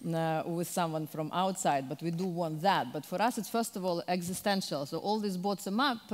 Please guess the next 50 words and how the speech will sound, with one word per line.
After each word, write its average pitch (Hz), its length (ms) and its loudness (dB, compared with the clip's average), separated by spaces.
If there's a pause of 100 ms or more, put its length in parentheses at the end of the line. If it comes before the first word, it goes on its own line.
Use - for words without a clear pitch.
(100)
um, 175 520 2
uh, 175 180 0
initiatives 180 720 0
that 165 160 -4
are 160 80 -2
starting, 160 680 -2 (280)
uh, 180 60 -4
so 202 140 -2
that's, 226 360 4
it, 185 120 -2 (140)
it, 196 160 -6
it's 202 220 -2
all 233 340 2
up 185 200 2
to 190 120 -4
us. 165 300 0
It's 156 120 -10
up 170 220 0
to 196 80 -4
you 226 240 0
that 220 240 -6
you 220 100 -2
started, 196 680 -2
uh, 180 60 -2
you 180 180 0
know, 175 160 -2
growing 180 580 0
in 175 380 -2
Kautokeino. 175 800 0 (220)
It's 202 160 -2
all 208 180 0
up 180 220 0
to 196 100 -2
us, 196 240 0
speaking 180 340 -2
of 160 80 -6
Bruin, 208 400 -2
when 170 160 -2
we 165 80 -2
saw 240 380 2 (100)
this 165 300 -2
window 180 260 2
of 165 80 2
opportunities 170 720 -2
in 160 120 -4
the 151 120 0
end 156 200 -2
of 151 80 -4
nineties, 190 600 0
when, 175 260 -2